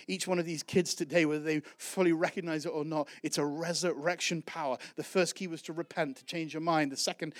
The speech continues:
was to be baptized in water. The third was to receive the gift of the Holy Spirit. And this promise is for you and for your children's children and for all who are far off. That's each one of us here. And I wanna say today, if you don't,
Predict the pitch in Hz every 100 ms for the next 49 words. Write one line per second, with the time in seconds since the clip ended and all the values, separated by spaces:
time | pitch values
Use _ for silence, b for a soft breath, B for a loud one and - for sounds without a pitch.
0 | B - 160 156 156 - 160 - - 175
1 | 147 170 156 143 - 135 B B 160 -
2 | 190 165 147 - 156 151 - 180 143 139
3 | 185 - - - B 147 139 - - 196
4 | 175 - - 185 190 - B 151 185 -
5 | - 185 190 180 160 - 143 143 190 185
6 | 175 156 143 - 190 175 170 - 180 170
7 | 175 - B B 160 156 151 156 151 156
8 | 139 - 151 127 113 98 - - - _
9 | b b b b b b b _ - 156
10 | - 156 - 151 143 151 - - 165 135
11 | 139 151 160 - B - - 180 170 156
12 | 156 143 120 170 170 170